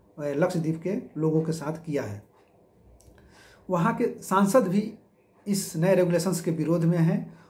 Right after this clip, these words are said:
और उनका मानना है कि जो नए रेगुलेशंस यदि ये लागू किए जाते हैं तो वहाँ की, अ, जो लक्षद्वीप की संस्कृति है, जो लक्ष-, लक्षद्वीप के रहन सहन है, वहाँ के लोगों के बीच के जो सद्भाव हैं, वो बिगड़ने की संभावना है।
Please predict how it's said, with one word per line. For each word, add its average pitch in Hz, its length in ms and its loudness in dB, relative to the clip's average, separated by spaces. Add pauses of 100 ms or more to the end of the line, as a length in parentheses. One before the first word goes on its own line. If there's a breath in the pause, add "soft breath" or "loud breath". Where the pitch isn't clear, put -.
(120 loud breath)
और 170 100 0
उनका 170 200 0
मानना 160 320 0
है 196 200 2
कि 196 120 -4
जो 156 140 -4
नए 165 140 2
रेगुलेशंस 160 480 0
यदि 147 180 -4
ये 143 80 -2
लागू 135 300 -2
किए 185 200 0
जाते 170 280 2
हैं 180 320 0 (360 loud breath)
तो 180 80 -2
वहाँ 165 380 0
की, 170 400 -2
अ, 131 300 -4
जो 147 220 -2
लक्षद्वीप 165 440 2
की 170 100 -2
संस्कृति 147 500 -6
है, 170 340 4
जो 143 140 -6
लक्ष-, 135 340 -6
लक्षद्वीप 151 380 -6
के 139 60 -6
रहन 139 240 -4
सहन 170 260 -2
है, 170 220 0 (420 loud breath)
वहाँ 156 240 -4
के 160 80 0
लोगों 147 240 2
के 160 120 -2
बीच 160 240 -4
के 156 120 -6
जो 143 100 -8
सद्भाव 143 520 -2
हैं, 196 320 0 (260 loud breath)
वो 202 120 2
बिगड़ने 156 440 2
की 202 120 -2
संभावना 120 440 -6
है। 107 240 -14